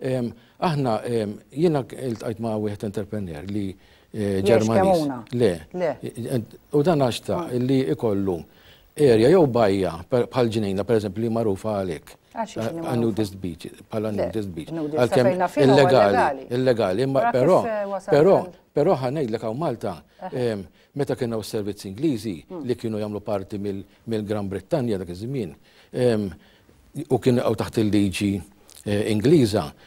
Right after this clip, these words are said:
Speaker 1: kienu jomu,
Speaker 2: Imma
Speaker 1: ġifieri,
Speaker 2: issa
Speaker 1: jekk
Speaker 2: m'għandniex
Speaker 1: tifhem.
Speaker 2: taħt il-liġi
Speaker 1: Eh,
Speaker 2: Ingliża,
Speaker 1: eh,
Speaker 2: eh?
Speaker 1: imma ġifieri din, eh, edha, edha pa-, edha postijiet oħra, ġifieri, a-, anke pajjiżi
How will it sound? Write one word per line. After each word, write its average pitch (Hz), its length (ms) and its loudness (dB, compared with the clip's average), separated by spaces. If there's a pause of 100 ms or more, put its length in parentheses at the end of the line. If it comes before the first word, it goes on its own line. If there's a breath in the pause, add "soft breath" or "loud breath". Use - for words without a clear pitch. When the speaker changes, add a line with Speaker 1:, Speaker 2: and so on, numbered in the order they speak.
(200 soft breath)
Speaker 1:
kienu 120 320 4
jomu, 95 400 0
Speaker 2:
Imma 95 120 -2
Speaker 1:
ġifieri, 98 180 -4
Speaker 2:
issa 104 100 4
Speaker 1:
jekk 98 180 2
Speaker 2:
m'għandniex 226 180 -2
Speaker 1:
tifhem. 131 260 2
Speaker 2:
taħt - 40 -4
il-liġi 151 240 -6
Speaker 1:
Eh, 156 40 -8
Speaker 2:
Ingliża, 147 440 2
Speaker 1:
eh, 123 120 0
Speaker 2:
eh? - 380 -6
Speaker 1:
imma 139 180 4
ġifieri 127 320 2
din, 139 300 2 (340 loud breath)
eh, 143 100 -6 (300)
edha, 147 240 4
edha 139 200 6
pa-, - 220 -2
edha 127 240 2
postijiet 135 340 -6
oħra, 101 220 -2
ġifieri, 107 360 0 (460 loud breath)
a-, - 180 -4
anke 151 240 4
pajjiżi 113 640 4